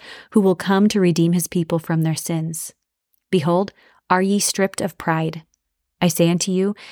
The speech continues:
if ye are not, ye are not prepared to meet God. Behold, ye must prepare quickly, for the kingdom of heaven is soon at hand,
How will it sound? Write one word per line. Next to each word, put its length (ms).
if 220
ye 100
are 140
not, 480
ye 180
are 140
not 260
prepared 360
to 80
meet 200
God. 380
Behold, 380
ye 220
must 240
prepare 280
quickly, 560
for 80
the 120
kingdom 300
of 120
heaven 340
is 120
soon 200
at 80
hand, 420